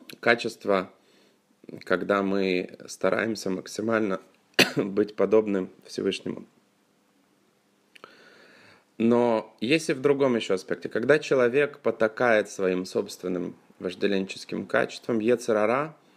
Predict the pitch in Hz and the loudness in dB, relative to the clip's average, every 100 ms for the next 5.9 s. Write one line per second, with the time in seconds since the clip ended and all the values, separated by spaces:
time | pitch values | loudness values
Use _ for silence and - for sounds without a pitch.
0 | _ _ _ _ _ _ _ _ _ _ | _ _ _ _ _ _ _ _ _ _
1 | - 107 117 127 123 143 131 120 120 120 | -2 2 2 0 2 2 0 -2 2 2
2 | 110 107 98 95 - 95 113 160 - 107 | 2 0 2 2 0 0 2 0 0 0
3 | 98 104 98 90 87 160 156 123 - 113 | 2 2 2 2 -2 -2 0 -2 -4 -4
4 | 101 - 87 - - 117 139 131 120 113 | -4 -2 -2 -2 -2 2 2 0 -4 -2
5 | 104 95 107 101 - 98 92 85 85 | -2 0 0 -2 -4 -4 -2 -2 -4